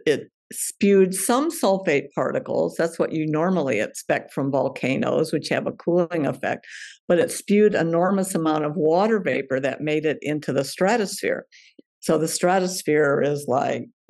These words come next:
you know, ten miles kind of thing, you know, above,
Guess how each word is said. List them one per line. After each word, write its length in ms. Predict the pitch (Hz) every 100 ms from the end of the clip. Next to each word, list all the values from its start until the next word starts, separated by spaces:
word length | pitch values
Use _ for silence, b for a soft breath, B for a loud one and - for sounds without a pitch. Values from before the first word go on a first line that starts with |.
| -
you 320 | 143 139 143
know, 380 | - - 104 - _ _
ten 260 | - 156 156
miles 520 | 147 147 135 135 -
kind 200 | - -
of 100 | 151 -
thing, 360 | - 139 156 - _
you 140 | 233 -
know, 100 | -
above, 460 | 147 143 143 143